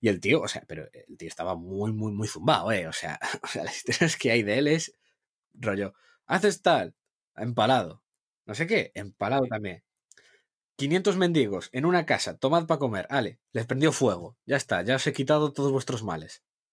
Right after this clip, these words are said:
Speaker 1: O sea, estaba muy, muy zumbao, ¿eh? <laughs> O sea, muy, muy loco, pero también a nivel militar era un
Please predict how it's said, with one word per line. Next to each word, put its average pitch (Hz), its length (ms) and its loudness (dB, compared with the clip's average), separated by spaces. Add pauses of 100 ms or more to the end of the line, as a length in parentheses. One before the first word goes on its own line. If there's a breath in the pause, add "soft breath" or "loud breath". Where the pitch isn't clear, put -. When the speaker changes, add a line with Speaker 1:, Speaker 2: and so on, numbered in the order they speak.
(180)
Speaker 1:
O - 80 -14
sea, 95 120 -6
estaba 165 420 0
muy, 165 240 4
muy 147 180 0
zumbao, 110 540 -2
¿eh? - 240 -6
<laughs> - 100 -18
O - 80 -2
sea, 110 300 -4 (400 soft breath)
muy, 160 120 4
muy 139 180 4
loco, 147 380 2 (460 soft breath)
pero 113 160 2
también 98 420 -2 (120)
a 107 80 0
nivel 104 280 4
militar 110 500 2 (100)
era 101 140 -2
un 110 220 -2